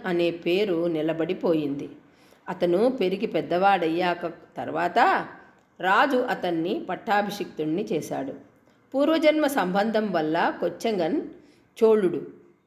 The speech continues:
కొచ్చంగన్ చోళుడు ఎన్నో శివాలయాలని నిర్మించాడు.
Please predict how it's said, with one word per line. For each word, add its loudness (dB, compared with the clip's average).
కొచ్చంగన్ 2
చోళుడు 4
ఎన్నో -2
శివాలయాలని 0
నిర్మించాడు. -2